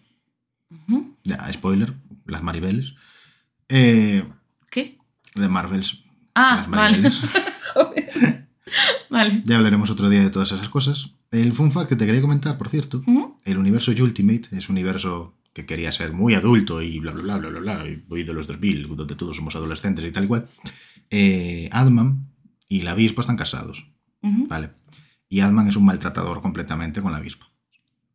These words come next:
Speaker 1: Genial.
Speaker 2: Abusivo del todo, y ese Capitán América tan rudo, tan,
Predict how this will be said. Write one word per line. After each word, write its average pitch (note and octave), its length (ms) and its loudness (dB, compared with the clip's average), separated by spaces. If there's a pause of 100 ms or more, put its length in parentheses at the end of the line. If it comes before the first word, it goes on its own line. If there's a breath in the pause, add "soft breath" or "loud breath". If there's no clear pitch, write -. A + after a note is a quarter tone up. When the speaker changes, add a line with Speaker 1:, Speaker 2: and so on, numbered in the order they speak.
Speaker 1:
Genial. F3 480 -6 (420)
Speaker 2:
Abusivo A2 800 2
del E2+ 220 -6
todo, B2+ 280 6
y G2+ 300 4 (180)
ese A2 400 0
Capitán G#2+ 420 2
América G#2 360 4
tan G2 180 4
rudo, G#2+ 320 2
tan, G#2 400 2